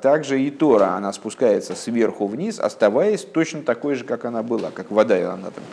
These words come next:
вылили, в-, значит, ведро воды с, с балкона там, с двенадцатого этажа выплеснули, и эта вода,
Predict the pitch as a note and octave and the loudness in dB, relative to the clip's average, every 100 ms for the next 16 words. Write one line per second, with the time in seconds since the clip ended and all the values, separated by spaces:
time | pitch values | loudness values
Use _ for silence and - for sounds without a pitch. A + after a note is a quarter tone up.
0 | - - - A2 D3 G#2+ F#2+ F#2+ - F#2+ | -20 -20 -8 -4 -2 -2 -2 -4 -8 -18
1 | F#2+ F#2 F#2+ - - - - - - - | -18 -16 -14 -14 -16 -20 -20 -18 -18 -14
2 | F2+ F#2+ G#2 A2 G#2 G#2 G#2+ F#2 - - | -12 -8 -2 0 4 4 4 -2 -6 -16
3 | F#2 F#2+ G2+ G2+ F#2+ F#2 F#2 - G#2 G2+ | -8 -2 -2 -2 -6 -6 -10 -8 -8 -6
4 | G2+ G2 G2+ G2 G2 G#2 D3+ F#3 A2 G2 | -8 -4 -4 -4 -8 -8 -8 -6 -8 -6
5 | F#2 F#2 F#2+ C#3 C#3 G#2+ G#2 G#2 C3+ | -6 -6 -6 -4 -4 0 2 2 0